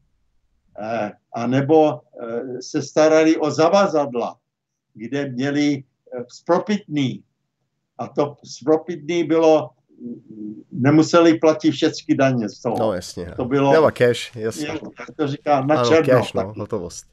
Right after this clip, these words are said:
Speaker 1: Ne, nebylo to na černo,
Speaker 2: Ba,
Speaker 1: ale
Speaker 2: cash,
Speaker 1: neplatilo
Speaker 2: cash, no.
Speaker 1: se. Takže měli, měli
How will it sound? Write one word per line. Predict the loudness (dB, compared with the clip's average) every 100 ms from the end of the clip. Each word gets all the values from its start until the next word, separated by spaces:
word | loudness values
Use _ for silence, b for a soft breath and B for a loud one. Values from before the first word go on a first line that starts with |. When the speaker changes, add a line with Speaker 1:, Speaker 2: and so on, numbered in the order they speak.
| _
Speaker 1:
Ne, | -4 -2
nebylo | 0 0 -2
to | 0 2
na | 2
černo, | 0 -2 2
Speaker 2:
Ba, | 2
Speaker 1:
ale | 6 4
Speaker 2:
cash, | 4 -4 -8
Speaker 1:
neplatilo | -4 0 2 2 0 -4
Speaker 2:
cash, | -6
no. |
Speaker 1:
se. | -14 -20 _ _ _ -12
Takže | -10 -8 -6
měli, | 0 2 4 2 -2 _ _ _ _ _ -16 -12 -12 -14 -18 _ _
měli | -2 2 4